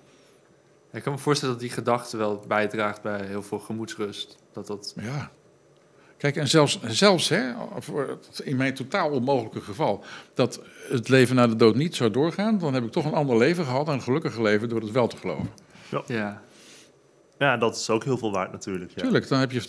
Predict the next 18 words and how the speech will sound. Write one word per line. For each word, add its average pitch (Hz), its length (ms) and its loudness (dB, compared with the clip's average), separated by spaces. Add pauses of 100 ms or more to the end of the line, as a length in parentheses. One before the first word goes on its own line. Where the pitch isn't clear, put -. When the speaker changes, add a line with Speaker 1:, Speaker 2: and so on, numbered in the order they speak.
(120)
Speaker 2:
sowieso 117 460 6
al 127 140 4
veel 110 140 2
meer 107 160 4
rust 101 260 2
en 110 240 -4
veel 107 140 -4
meer 107 120 -2
vreugde 120 400 -4
en, 107 280 -6 (520)
en 120 120 -6
ook 98 120 -6
geluk. 156 300 -2 (1000)
Speaker 1:
Ja. 107 300 -10 (1120)
Speaker 2:
Toch? - 420 -4 (100)
Speaker 1:
Ja. 139 280 -4 (480)
Ja, 117 140 -6
mooi. 110 360 -4